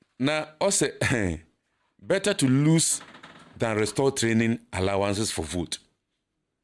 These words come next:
Teacher trainees ne nurse trainee allowances yi oyi fi hɔ yi. Na Ghana fo kɔka ho asɛm. <laughs> No so,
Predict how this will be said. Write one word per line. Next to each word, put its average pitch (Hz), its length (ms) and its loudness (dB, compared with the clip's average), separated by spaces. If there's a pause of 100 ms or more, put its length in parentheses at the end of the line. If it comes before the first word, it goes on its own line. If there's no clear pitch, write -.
(1900)
Teacher 175 240 0
trainees 127 480 0
ne 107 400 0
nurse 131 360 -2
trainee 113 280 -2
allowances 98 580 -2
yi 98 80 -6
oyi 90 200 -4
fi 95 160 -8
hɔ 78 180 -8
yi. 67 160 -14 (580)
Na 98 380 -6 (400)
Ghana 107 200 -4
fo 101 120 -6
kɔka 101 320 -4
ho 92 100 -6
asɛm. 85 400 -4
<laughs> - 400 -20
No 151 200 2
so, 90 460 -4